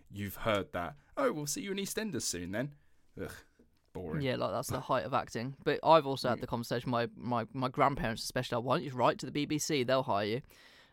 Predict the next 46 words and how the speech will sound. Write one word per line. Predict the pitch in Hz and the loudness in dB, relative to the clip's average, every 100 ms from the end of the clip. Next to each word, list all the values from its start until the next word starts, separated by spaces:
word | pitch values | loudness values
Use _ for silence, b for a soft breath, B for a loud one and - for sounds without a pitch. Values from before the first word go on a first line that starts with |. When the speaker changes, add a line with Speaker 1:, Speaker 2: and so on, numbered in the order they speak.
| - | 0
Speaker 2:
Um, | 135 135 139 - _ _ _ _ _ | 2 2 -2 -8 _ _ _ _ _
but | 185 | 4
anyway, | 190 185 180 | 6 8 6
we | 170 220 | 8 8
all | 190 | 8
just | - | 6
laugh | 180 180 165 | 8 8 8
it | |
off | 139 131 - | 6 6 4
because | - 135 147 127 | -6 0 2 2
in | - | 4
our | 160 127 | 4 4
heads, | 139 123 - | 2 0 0
life | 143 135 135 | 4 4 4
just | 135 - | -4 -2
doesn't | 131 123 117 - | -2 0 -4 -2
work | 135 117 - - | 2 2 2 -4
like | 110 101 107 | -4 -2 -2
that. | 104 - - b b - | -4 -4 -14 b b 4
However, | 147 156 156 | 6 8 8
like | 190 202 | 8 8
you | |
mentioned, | 135 127 - 131 131 135 - - - | 4 0 0 0 0 -4 -8 0 8
back | 185 - | 8 8
in | 131 | 0
the | 113 | 2
day, | 123 123 131 | 4 4 2
and | 131 | 0
also | 147 135 139 127 - | -2 2 4 4 4
Anderson | 175 156 160 | 2 2 0
just | 131 | 0
didn't | 151 139 | 0 0
get | - | 0
the | |
memo | 123 120 110 120 | 0 2 2 0
because | 131 139 | -2 -2
this | 143 139 | -2 -2
is | 139 | -4
exactly | 127 147 139 - | 0 2 2 0
what | 131 123 127 | -2 -2 -2
he | 127 | -6
did. | - 110 - b b b | -4 -4 -4 b b b
He | 160 | 2
would | 180 180 | 4 4
turn | - 175 190 156 | 2 4 4 4
up | 123 | 2